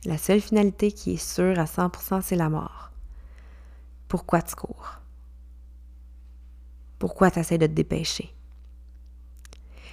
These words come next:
Si t'es pas millionnaire avant trente ans, what's the big deal ?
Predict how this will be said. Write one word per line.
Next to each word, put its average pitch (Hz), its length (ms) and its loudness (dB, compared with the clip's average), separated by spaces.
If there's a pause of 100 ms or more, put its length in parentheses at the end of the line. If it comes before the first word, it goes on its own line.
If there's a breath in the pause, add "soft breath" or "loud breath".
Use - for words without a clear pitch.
(100 soft breath)
Si - 160 -6
t'es 185 100 10
pas 196 140 6
millionnaire 180 460 6
avant 165 180 2
trente 156 300 0
ans, 185 120 4 (440)
what's 180 260 4
the 170 40 0
big 160 220 2
deal ? 170 280 4